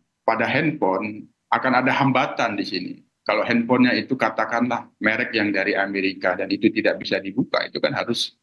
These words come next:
perusahaan itu, eh, untuk membukanya. Itu salah satu misalnya hambatan-hambatan. Nah, barangkali yang ingin kami, eh, apa namanya, tekankan di sini terkait dengan motif ini tentu yang akan memberikan petunjuk baru kalau memang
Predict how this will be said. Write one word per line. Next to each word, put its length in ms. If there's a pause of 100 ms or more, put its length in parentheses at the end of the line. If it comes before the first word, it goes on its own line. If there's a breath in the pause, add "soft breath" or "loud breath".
(420)
perusahaan 560
itu, 560
eh, 240 (240)
untuk 240
membukanya. 720
Itu 240
salah 240
satu 240
misalnya 400
hambatan-hambatan. 960
Nah, 160 (320)
barangkali 800 (240)
yang 240
ingin 240
kami, 400
eh, 580 (300)
apa 240
namanya, 480
tekankan 480
di 80
sini 480
terkait 480
dengan 240 (320)
motif 320
ini 320
tentu 320
yang 240
akan 240
memberikan 400
petunjuk 400
baru 320
kalau 240
memang 240